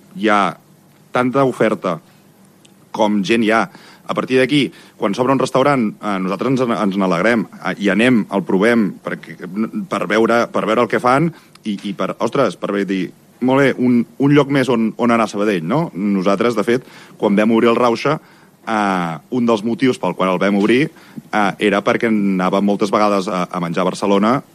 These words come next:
eh, i no hi havia un concepte com aquest que vam muntar nosaltres, que ens agradés a nosaltres. Eh, per tant, si van obrint llocs nous aquí, aquí a Sabadell, eh,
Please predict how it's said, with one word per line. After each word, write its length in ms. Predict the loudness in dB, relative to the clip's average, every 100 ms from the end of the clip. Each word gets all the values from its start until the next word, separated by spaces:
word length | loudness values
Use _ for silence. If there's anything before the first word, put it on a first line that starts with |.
| -8
eh, 520 | -4 -2 -4 -8 -6
i 20 | -2
no 140 | 2
hi 100 | 2
havia 160 | 2 2
un 80 |
concepte 420 | 0 -4 -4 -4 -4
com 160 | -4 -6
aquest 380 | -6 -6 -6 -4
que 100 | -4
vam 140 | -2
muntar 240 | -4 -2 -4
nosaltres, 460 | -4 -2 -4 -4 -12 -16 -8
que 100 | -4
ens 80 | -2
agradés 360 | 0 0 2
a 80 | 0
nosaltres. 500 | 2 2 2 -2 -6 -20 -20 -20 -18 -2
Eh, 680 | 2 4 2 0 -4 -6 -10 -6
per 140 | -6 -2
tant, 300 | 0 2 0 -6
si 300 | -10 -4 0
van 140 | 2 2
obrint 300 | 2 2 4
llocs 200 | 2 0
nous 180 | -2 -2
aquí, 440 | 0 0 0 -2 -8 -18 -12 -6
aquí 180 | -4
a 60 | -2
Sabadell, 400 | 0 2 2 0 -8 -20 -20 -4
eh, 420 | 0 2 0 -2